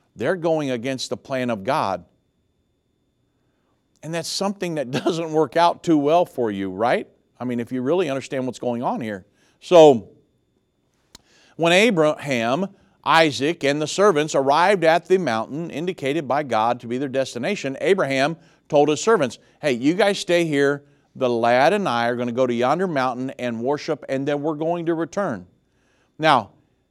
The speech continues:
Abraham, you say, "Well, how did he know that?" Well, Abraham knew God never failed concerning his promises, period. If God tells you something, that's it. I don't care what the circumstances look like,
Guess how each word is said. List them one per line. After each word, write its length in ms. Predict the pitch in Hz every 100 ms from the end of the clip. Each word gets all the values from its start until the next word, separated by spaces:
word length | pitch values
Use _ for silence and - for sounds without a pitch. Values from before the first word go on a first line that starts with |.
| _ _ -
Abraham, 520 | 196 254 226 185 185 143
you 100 | 139
say, 140 | 170
"Well, 100 | 120
how 180 | 165 285
did 140 | 262
he 120 | 233 208
know 260 | 190 180
that?" 400 | 113 131 - - -
Well, 180 | 135 -
Abraham 720 | 202 262 196 175 180 170 147
knew 500 | 127 110 107 110 113 _ _ _ _ _ _ 113 107
God 640 | 156 175 180 180 180 175
never 540 | 117 127 156 208 214 190
failed 500 | - 196 151 135 123
concerning 460 | 143 123 156 147
his 120 | 131 120
promises, 600 | 127 113 92 - - _ _ _ _ -
period. 440 | 185 170 120 90 -
If 100 | _
God 300 | 147 180 220
tells 280 | 214 220 151
you 120 | 139
something, 520 | - 135 120 135 123 - _ _ _ _
that's 480 | 95 101 123 160 -
it. 280 | 156 139 _ _ _ _ _ _
I 120 | 143 190
don't 120 | 180
care 120 | 185
what 140 | 220
the 80 | 185
circumstances 720 | - 285 - 175 185 143 127
look 220 | 151 - 110
like, 280 | 107 113